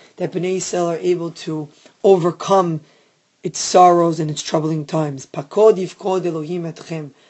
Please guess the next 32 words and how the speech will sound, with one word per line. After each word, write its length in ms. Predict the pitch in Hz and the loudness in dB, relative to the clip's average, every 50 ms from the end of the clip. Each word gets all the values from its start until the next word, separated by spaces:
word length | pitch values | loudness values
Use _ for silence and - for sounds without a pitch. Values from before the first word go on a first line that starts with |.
| _ _ _ | _ _ _
that 100 | - 170 | -14 -8
God 220 | 139 180 185 180 | -6 -4 -2 -2
eventually 440 | 180 170 170 190 190 - - 180 185 | -2 -2 -4 -6 -6 -6 -4 -4 -2
will 160 | 175 165 165 | -2 -2 -2
remember 440 | 165 165 160 175 170 160 170 160 147 _ _ _ _ - | -2 -4 -4 -4 -4 -4 -6 -6 -8 _ _ _ _ -8
Am 200 | - - 175 170 | -4 -2 -2 -2
Yisrael 380 | 175 170 160 - - 202 165 160 | -2 -6 -8 -6 -4 -4 -4 -4
from 200 | - 180 156 160 | -4 -6 -6 -6
Galut. 400 | - 165 147 147 160 151 147 _ _ _ _ _ _ _ _ _ - | -4 -6 -4 -4 -4 -4 -6 _ _ _ _ _ _ _ _ _ -14
And 120 | - 143 | -12 -12
of 140 | 139 135 - | -12 -14 -10
course, 380 | - - 170 165 160 - - _ _ _ _ _ _ | -4 -2 -2 -2 -2 -4 -8 _ _ _ _ _ _
that's 180 | - 170 156 - | -8 -8 -6 -6
a 60 | 185 | -8
prayer 280 | 175 - - 180 180 180 | -8 -4 -2 0 2 2
you 80 | 180 175 | 2 2
always 280 | 175 170 175 170 151 | 2 2 2 0 0
want, 300 | 160 175 185 180 165 151 | -2 -2 -2 -2 -4 -6
that 240 | - 151 147 143 _ _ _ _ _ _ _ _ _ - | -6 -6 -6 -6 _ _ _ _ _ _ _ _ _ -6
God 280 | - 170 180 180 170 | -2 0 0 0 0
will 160 | 156 160 160 165 | -2 -6 -6 -6
eventually 540 | 160 160 185 196 180 - - - 165 165 | -4 -4 -6 -6 -6 -8 -6 -6 -6 -6
finally 580 | 160 - - - - 175 185 190 190 185 175 175 | -8 -10 -10 -4 -2 0 0 0 0 -2 -2 -2
redeem 420 | 165 160 156 139 165 175 180 175 | -2 -4 -6 -8 -6 -6 -6 -4
us 260 | 170 160 156 147 - _ _ _ _ _ _ _ _ _ _ _ | -6 -6 -8 -10 -14 _ _ _ _ _ _ _ _ _ _ _
from 640 | _ - - - - 208 208 208 202 190 185 180 175 _ _ _ _ _ _ _ _ _ _ - | _ -20 -12 -2 2 4 4 4 4 0 -2 -6 -8 _ _ _ _ _ _ _ _ _ _ -6
our 140 | - 160 160 | -6 -4 -2
worship 380 | 160 175 190 180 - - 160 | -2 -2 -2 -2 -4 -6 -6
of 120 | 175 165 151 | -6 -6 -4
the 80 | 160 | -2
other 220 | 156 165 160 165 160 | -2 -2 -2 -4 -6
nations, 520 | 165 175 175 165 - - 160 156 151 - | -6 -6 -6 -6 -6 -8 -8 -10 -10 -14